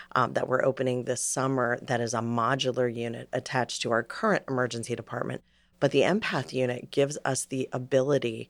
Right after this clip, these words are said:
to, um, to help to really move forward those behavioral health patients while they're in the emergency department and to get them into a therapeutic setting that will allow them to begin the healing process. And,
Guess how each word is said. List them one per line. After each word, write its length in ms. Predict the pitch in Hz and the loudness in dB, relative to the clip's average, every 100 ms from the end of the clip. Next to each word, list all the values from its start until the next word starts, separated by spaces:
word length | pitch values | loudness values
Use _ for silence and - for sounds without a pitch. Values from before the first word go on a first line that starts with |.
| - - - _ | -18 -20 -20 _
to, 760 | - - 143 135 135 131 - - | -6 2 4 6 6 4 2 -4
um, 480 | - 71 - - - - _ _ - _ - - | -6 -4 -4 -8 -14 -18 _ _ -20 _ -14 -4
to 300 | 175 160 156 | 2 4 4
help 380 | - 190 233 - - | 2 0 0 -2 -4
to 180 | 151 | -2
really 480 | 131 147 156 135 123 - - - | 2 0 2 2 0 -8 -12 0
move 200 | 170 202 | 2 2
forward 640 | - 139 175 151 - - - | 2 4 4 2 0 -2 -2
those 220 | 147 143 | 0 0
behavioral 400 | 151 139 135 135 | 0 -2 0 0
health 200 | 135 127 | 0 -2
patients 440 | 143 127 - 131 131 | -4 -4 -6 -6 2
while 280 | 123 139 | 2 2
they're 160 | 175 139 | 0 0
in 120 | 127 | 0
the 80 | 120 | 0
emergency 520 | 117 117 - - 120 | 0 -2 -4 -6 -4
department 640 | 117 - 117 113 120 117 - - _ _ - | -6 -4 0 0 0 -4 -6 -20 _ _ -4
and 100 | 135 | -2
to 80 | 147 | 2
get 200 | 143 139 | 2 2
them 180 | 139 139 | 0 0
into 440 | 139 - 139 135 135 | -2 -2 -2 -4 -6
a 60 | |
therapeutic 840 | - 131 123 123 - 156 151 - | -4 0 0 -2 0 2 2 0
setting 560 | - - 120 113 120 123 | -2 0 0 0 -6 -4
that 160 | - 131 | -2 2
will 180 | 131 - | 2 2
allow 420 | 123 120 113 120 | 0 0 0 0
them 280 | 120 123 120 | -2 -6 -6
to 180 | - 120 | -4 -4
begin 400 | 131 - 120 120 | -4 -2 -2 -2
the 80 | 110 | -4
healing 460 | 120 117 123 123 | -2 -2 -2 -4
process. 760 | - - 113 - 117 120 - - _ _ _ _ _ 147 | -2 0 0 -2 0 0 -2 -6 _ _ _ _ _ 4
And, 500 | 135 127 127 127 | 6 6 4 0